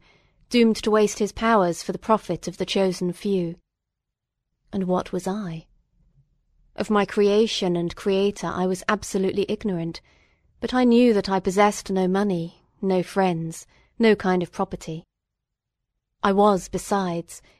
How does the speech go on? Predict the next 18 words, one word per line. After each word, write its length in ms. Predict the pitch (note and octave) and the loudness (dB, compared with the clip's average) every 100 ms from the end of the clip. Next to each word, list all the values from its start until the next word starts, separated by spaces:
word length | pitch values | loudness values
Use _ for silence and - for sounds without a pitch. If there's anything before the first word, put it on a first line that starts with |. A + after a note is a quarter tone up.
| _ | _
endowed 400 | G#3+ G#3 A3+ A3+ | 2 6 6 6
with 120 | G#3+ | 2
a 40 | G#3+ | 0
figure 320 | - A#3 G3 | 2 2 2
hideously 560 | F3+ B3+ A3 F#3+ - | 0 0 0 0 0
deformed 600 | G3 F3+ A#3 A3 G3+ F3 E3+ | 0 2 4 6 4 2 -2
and 200 | F3 - | -4 2
loathsome. 640 | G#3 G#3 G3 - F3 E3+ - _ _ _ _ _ _ | 4 6 4 -2 -4 -4 -10 _ _ _ _ _ _
I 80 | A3+ | -2
was 160 | G#3+ | 0
not 220 | A#3+ B3 - | 0 0 0
even 360 | B3 A#3 A#3 A3+ | 0 0 2 0
of 80 | |
the 80 | G#3+ | 0
same 380 | G#3 A3+ G#3+ G#3 | -4 0 0 0
nature 540 | G#3+ A3+ - - E3+ | 0 -2 -4 -8 -6
as 180 | D#3+ E3 | -6 -6
men. 440 | G3 G3+ F#3 E3 | -4 -4 -4 -6